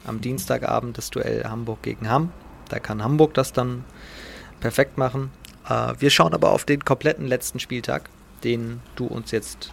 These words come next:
vorhersagst. Und der ist am, äh, Samstag um achtzehn Uhr,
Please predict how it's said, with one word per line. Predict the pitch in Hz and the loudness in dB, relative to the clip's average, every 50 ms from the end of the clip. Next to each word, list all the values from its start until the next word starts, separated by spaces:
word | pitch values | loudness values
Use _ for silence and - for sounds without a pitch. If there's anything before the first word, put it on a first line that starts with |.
| - - | -16 -6
vorhersagst. | - - 139 131 135 131 120 120 104 - - - - | 0 4 6 8 8 6 6 4 2 0 -2 -6 -8
Und | 113 110 | -6 -2
der | 117 117 113 - - | 0 0 0 0 -2
ist | - 117 - - - | -2 -6 -6 -8 -8
am, | - 104 101 101 104 | -8 -8 -8 -8 -10
äh, | - - - 110 104 104 104 | -10 -8 -8 -6 -6 -6 -6
Samstag | 104 110 139 151 185 202 - - - 165 156 160 160 - | -2 0 0 2 2 0 0 2 2 2 2 2 -2 -4
um | - 127 - | -6 -4 0
achtzehn | - 147 - - - - 151 143 | 0 0 0 0 0 -2 0 0
Uhr, | 143 147 147 143 139 | 0 0 0 -2 -2